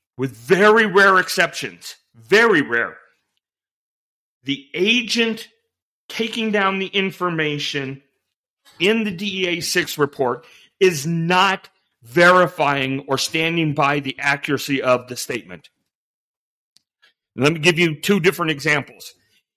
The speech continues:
If I said to a D E A agent, who's gonna then record this in D A six, that I was on the grassy knoll in November nineteen sixty-three, I would hope that that didn't get put into the D E A six report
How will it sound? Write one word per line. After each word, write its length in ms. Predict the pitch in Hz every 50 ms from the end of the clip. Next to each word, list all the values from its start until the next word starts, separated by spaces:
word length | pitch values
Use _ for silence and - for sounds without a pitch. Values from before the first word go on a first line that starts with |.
| _ _
If 200 | - 170 160 156 - -
I 280 | - 143 156 175 190 214
said 600 | 202 - - - 196 175 160 147 143 139 139 - _ _ _ _ _ _ _ _
to 100 | - 156
a 40 | 147
D 360 | 143 143 156 165 156 151 143
E 60 | 139 127
A 20 |
agent, 500 | 113 101 104 101 101 135 139 143 139 - - _ _ _ _ _ _ _ _ _ _ _ _ _ _ _ _ _
who's 160 | - 127 107
gonna 220 | - 143 147 147 143
then 240 | 131 147 143 143
record 360 | 135 131 - - 143 147 139 139
this 200 | 147 139 - 151
in 140 | 139 123
D 180 | 113 117 131 127
A 120 | 123 123 120
six, 380 | - - 139 131 123 - -
that 200 | - 127 127 127 -
I 300 | 131 131 135 143 151 160
was 540 | 147 135 131 143 139 135 135 135 131 123 -
on 240 | - 123 120 117
the 60 | 113 98
grassy 520 | - 117 123 123 127 - - - 143 135
knoll 460 | 123 117 113 110 113 113 110 110 - - - - - _ _
in 140 | - 127 127
November 500 | 135 135 117 127 135 127 131 123 131 120
nineteen 500 | 117 120 120 127 120 - - 135 127 117
sixty-three, 840 | - - 135 113 - - 127 113 - - 117 113 117 110 107 104 - _ _ _ _ -
I 120 | 135 151
would 160 | 156 170 156
hope 320 | - - 240 247 247 - -
that 160 | 175 160 -
that 240 | 165 143 143 127 120
didn't 240 | 147 147 143 139
get 180 | 123 135 131 -
put 200 | _ - 156 139
into 220 | 131 127 117 120
the 100 | 120 120
D 320 | 110 104 117 113 113 110 110
E 100 | 107 110
A 40 | 117
six 420 | - - 143 143 - - - - _ _ _ _ _
report 420 | 147 147 147 - 180 202 214 208